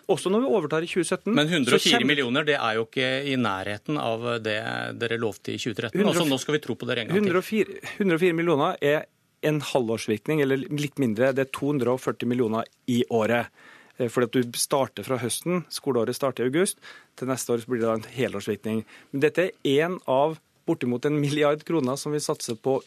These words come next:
Speaker 1: ulike tiltak i utdanning, og i tillegg har vi fire milliarder mer i kommuneøkonomi.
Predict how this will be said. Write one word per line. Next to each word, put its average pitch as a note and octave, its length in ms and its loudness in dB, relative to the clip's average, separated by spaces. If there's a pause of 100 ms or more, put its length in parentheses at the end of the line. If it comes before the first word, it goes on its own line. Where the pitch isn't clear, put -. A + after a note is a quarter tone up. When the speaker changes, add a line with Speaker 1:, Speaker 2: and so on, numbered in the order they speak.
(100)
Speaker 1:
ulike C3 460 -2
tiltak B2 520 -4
i C#3+ 100 -2
utdanning, D#3 480 0 (420)
og D3+ 100 4
i D3 120 0
tillegg C#3+ 480 0
har D3 120 0
vi D3+ 100 -4
fire C#3+ 500 -2
milliarder C3 480 0
mer C3 160 2
i C#3+ 80 0
kommuneøkonomi. D#3 720 -2